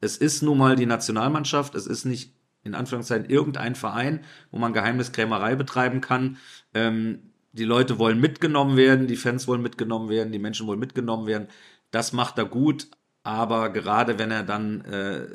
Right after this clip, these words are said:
so weit ausholt und so viel redet, muss er natürlich gucken, dass ihm der ein oder andere, äh, vorhersagende Satz nicht um die Ohren fliegt.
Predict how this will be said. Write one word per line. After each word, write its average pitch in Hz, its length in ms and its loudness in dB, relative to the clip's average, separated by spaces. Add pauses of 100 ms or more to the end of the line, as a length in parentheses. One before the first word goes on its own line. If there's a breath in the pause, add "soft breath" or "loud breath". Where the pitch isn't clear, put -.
(140)
so 98 220 -4
weit 131 180 2
ausholt 113 400 0
und 101 80 -8
so 98 120 -4
viel 127 200 0
redet, 113 320 0
muss 104 160 -4
er 107 80 -4
natürlich 95 320 -8
gucken, 104 320 -10 (340 soft breath)
dass - 160 -8
ihm 95 120 -4
der 92 140 -2
ein 104 140 -2
oder 98 200 0
andere, 98 580 -2 (180)
äh, - 60 -20 (380)
vorhersagende 98 840 0
Satz 90 300 -4
nicht 87 160 -8
um 87 80 -4
die 82 100 -6
Ohren 82 220 -16
fliegt. - 380 -16